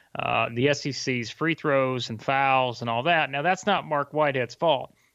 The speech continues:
Um, I, we have to keep that in mind. That's not, not the guy who, who is the coordinator of officials. That, that's not his problem,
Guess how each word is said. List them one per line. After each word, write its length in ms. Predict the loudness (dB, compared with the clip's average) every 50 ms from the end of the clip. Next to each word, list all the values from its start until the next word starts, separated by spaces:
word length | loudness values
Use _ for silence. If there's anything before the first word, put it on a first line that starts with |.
| _
Um, 500 | -2 0 2 2 2 2 0 -2 -4 -4 -4
I, 200 | -2 -2 -2 2
we 140 | 2 4 4
have 140 | 4 2 0
to 80 | -4
keep 180 | -4 -2 -2 0
that 160 | 0 0 0
in 60 | 0
mind. 360 | 0 2 2 2 2 0 -2 -6
That's 180 | -8 -8 -4
not, 260 | 0 0 0 0 -2 -4 -12 -20 _ _ _ _ -4
not 120 | -4 -2
the 60 | 0
guy 240 | 2 2 4 4 2
who, 120 | 0 -2 -6 -8 -8
who 60 | -10
is 100 | -8 -6
the 80 | -8 -6
coordinator 400 | -4 -2 -2 0 0 0 0 0
of 60 | -2
officials. 560 | -6 -6 -4 -4 -4 -4 -6 -8 -8 -4 -2
That, 180 | -2 -2 -2 -2
that's 240 | -4 -4 -4 -2
not 240 | 0 2 2 2 2
his 140 | 0 -4 -6
problem, 580 | -8 -4 0 2 4 4 4 2 -2 -6 -8